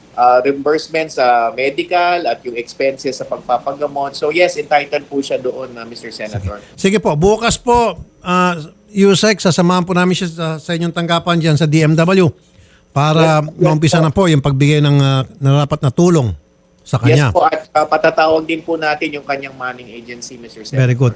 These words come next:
Speaker 2: Thank you po, Yusek. Mabuhay
Speaker 1: Yes
Speaker 2: po kayo.
Speaker 1: po. Salamat
Speaker 2: Yusek
Speaker 1: po,
Speaker 2: Hans.
Speaker 1: sir.
Speaker 2: Magandang hapon po. Attorney Gail, maraming salamat. Magandang hapon. Standby ka lang, Attorney Gail, kasi mamaya may papaliwanag ako. Unahan ko na,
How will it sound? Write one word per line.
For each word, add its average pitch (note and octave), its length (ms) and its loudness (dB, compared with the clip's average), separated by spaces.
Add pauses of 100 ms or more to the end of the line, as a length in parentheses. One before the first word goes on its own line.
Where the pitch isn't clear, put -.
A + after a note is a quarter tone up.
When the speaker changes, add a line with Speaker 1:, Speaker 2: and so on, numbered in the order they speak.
Speaker 2:
Thank F#3+ 240 2
you F3 80 0
po, A3 400 0
Yusek. F#3 640 2
Mabuhay D3 400 2
Speaker 1:
Yes D3+ 80 0
Speaker 2:
po E3 80 4
kayo. E3+ 240 2
Speaker 1:
po. A2+ 80 -8 (480)
Salamat E3+ 160 4
Speaker 2:
Yusek E3+ 240 0
Speaker 1:
po, F#3 80 0 (160)
Speaker 2:
Hans. C#3 160 2
Speaker 1:
sir. D3+ 160 -4 (160)
Speaker 2:
Magandang B2 320 2
hapon C3+ 120 -2
po. B2+ 120 0 (480)
Attorney F#3 320 4
Gail, F#3+ 240 2
maraming D#3 560 2
salamat. E3 240 2
Magandang D3 400 2
hapon. B2+ 160 0
Standby F3+ 320 2
ka F#3 80 0
lang, F3 160 2
Attorney F3+ 160 4
Gail, E3 160 0
kasi D3+ 240 2
mamaya E3 240 4
may D#3 160 2
papaliwanag D3 560 0
ako. B2 240 -2 (400)
Unahan A3 480 4
ko G#3+ 80 2
na, G3+ 240 2